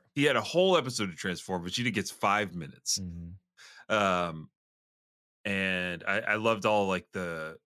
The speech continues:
Speaker 1: the interstitial dialogue. Like, Gohan, as Vegeta's turning Super Saiyan, goes,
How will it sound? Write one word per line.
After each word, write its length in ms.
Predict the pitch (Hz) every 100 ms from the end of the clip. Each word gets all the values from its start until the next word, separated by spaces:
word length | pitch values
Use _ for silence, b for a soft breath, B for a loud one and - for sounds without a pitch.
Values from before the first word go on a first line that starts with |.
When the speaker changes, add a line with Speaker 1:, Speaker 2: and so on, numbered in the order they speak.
| _
Speaker 1:
the 480 | 95 95 90 87 87 101
interstitial 460 | 98 - 98 98
dialogue. 720 | 87 90 92 90 87 85 82 87
Like, 140 | 82
Gohan, 560 | 104 98 92 92 90 90 _
as 280 | 92 90 92
Vegeta's 420 | 95 - 95 92
turning 240 | - 95 87
Super 240 | - 90
Saiyan, 320 | 90 90 87
goes, 420 | 85 87 87 82